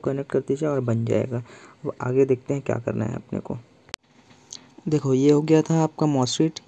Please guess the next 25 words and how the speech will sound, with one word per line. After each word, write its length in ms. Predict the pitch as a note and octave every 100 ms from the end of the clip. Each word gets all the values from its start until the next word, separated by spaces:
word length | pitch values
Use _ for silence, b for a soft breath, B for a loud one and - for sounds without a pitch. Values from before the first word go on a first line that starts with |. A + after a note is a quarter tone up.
| -
ये 100 | C3+
हो 160 | C#3+
गया 160 | C#3+ C#3+
था 140 | C#3+ D3
register, 460 | C3 B2+ - D#3
ये 160 | D3+ C3+
हो 100 | C3
गया 100 | C3+
था 100 | C3
कंडेंसर। 600 | C3 B2+ A#2+ A2+ A2+ - _ B B B -
ठीक 120 | D#3
है, 100 | E3 B B -
तो 80 | D#3+
अब 100 | C#3+
इसके 220 | - E3+
पास 200 | D#3+ E3 -
आपको 280 | C#3 - E3+ - -
केवल 200 | D3+ D#3
ये 160 | D3+ D3+
करना 280 | D3+ C#3
है 160 | C#3 D3+
कि 140 | -
आप 240 | D3 - -
इसके 240 | A#2 -
बाद 180 | D3 D3